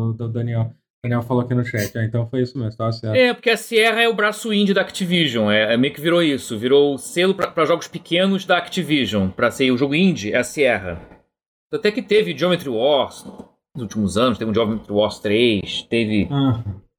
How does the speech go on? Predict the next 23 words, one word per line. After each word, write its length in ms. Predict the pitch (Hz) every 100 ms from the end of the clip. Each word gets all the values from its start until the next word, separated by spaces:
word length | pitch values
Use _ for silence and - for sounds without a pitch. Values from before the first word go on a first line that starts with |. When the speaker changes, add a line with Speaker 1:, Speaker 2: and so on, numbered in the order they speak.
| _
Speaker 2:
uns 100 | 156
jogos, 240 | 139 143 127
uns 220 | 131 127
joguinhos 320 | 135 127 147 120
assim, 200 | 147 131
bem, 180 | 165
bem 140 | 175 214
arcade, 560 | 202 - 139 165 127
bem 280 | 117 131 160 135
Speaker 1:
É. 160 | 107 - _ _ _ 339
Não, 60 | 269
mas 120 | 240
é 40 |
que 80 | 247
eu 40 | 247
Speaker 2:
que 60 |
Speaker 1:
penso 180 | 240 131
Speaker 2:
é 40 | 311
Speaker 1:
que, 60 |
Speaker 2:
o, 20 |
Speaker 1:
assim, 260 | 175 170 170
Speaker 2:
o, 200 | 175 165 - - - _ _ _ -
ah. 400 | 120 104 87 -